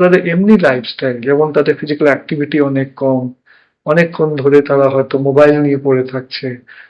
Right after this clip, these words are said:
বা হয়তো হচ্ছে টিভি দেখছে, মানে ফিজিক্যাল অ্যাক্টিভিটি, আউটডোর অ্যাক্টিভিটি ভীষণ কমে আসছে। এই সব কারণগুলো কিন্তু একটার পর একটা ইম্পর্টেন্ট এই অ্যাজমাটাকে বাড়ানোর জন্য। তো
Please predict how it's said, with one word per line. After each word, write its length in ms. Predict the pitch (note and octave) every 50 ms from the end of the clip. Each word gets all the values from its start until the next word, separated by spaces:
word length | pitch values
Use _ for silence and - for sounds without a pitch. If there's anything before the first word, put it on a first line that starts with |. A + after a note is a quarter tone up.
| _ _ -
বা 100 | C#3 C#3+ C3+ B2
হয়তো 280 | A#2+ C3 A#2+ - - C3+ C3
হচ্ছে 240 | C3 C3 - C3+ C3
টিভি 300 | - - D3 C#3+ D3 C#3+
দেখছে, 520 | C#3 C#3 C3 - - - - - C3+ B2+ B2 _ - - - - _ _ _ -
মানে 180 | G3+ G#3+ G#3+ G#3 -
ফিজিক্যাল 280 | F#3 E3+ F3+ - G3+ F3+
অ্যাক্টিভিটি, 360 | D#3 C#3 - - D#3+ E3+ E3 F3
আউটডোর 300 | D3+ C#3+ C3+ C#3 D3+ D3 C3
অ্যাক্টিভিটি 520 | - - - C#3+ C#3+ C#3+ - _ - C#3
ভীষণ 580 | C#3 - B2+ - _ - - - D3+ C#3+ C3+ C3+ - _ _ _ _ _ -
কমে 260 | D#3 D#3 D#3+ D#3+ C#3+
আসছে। 380 | C3 B2+ B2 - - - - F3+ F#3 F3+ - F3+
এই 80 | F#3+ F#3+ F#3 - -
সব 180 | F#3+ G3+ G#3+ G#3 - - -
কারণগুলো 560 | D#3 D3 D#3 D#3 D#3 D#3 D#3 D#3+ E3 F#3 G3
কিন্তু 360 | F#3+ G3 - E3 E3 D#3+ - F#3+
একটার 440 | F3 C#3+ C3+ - _ - - E3 D#3+ D#3+
পর 120 | D#3+ D#3 C#3
একটা 360 | C3 B2+ - _ - E3 E3+ F3 F3 F3 _ -
ইম্পর্টেন্ট 680 | D3+ D3+ C#3+ A#2 - C3+ B2+ B2 B2 - E3 F#3+ A3 A3+ A3+ - _ _ - - - _ _ _ _ -
এই 140 | D#3 C#3+ C3+
অ্যাজমাটাকে 1000 | B2+ B2 B2+ B2+ C3+ C3+ C3+ C#3+ C#3+ C#3+ - _ _ _ _ _ - C#3 - D#3+
বাড়ানোর 440 | C#3+ C3+ C3+ B2+ B2 A#2 A#2 A#2 A2+
জন্য। 440 | A2+ - B2 A#2+ A#2+ A#2 A#2 A#2 A#2 _ _ _ _ _ _ _ _ _ _ _ _ _ _ _ _ _ -
তো 80 | D#3+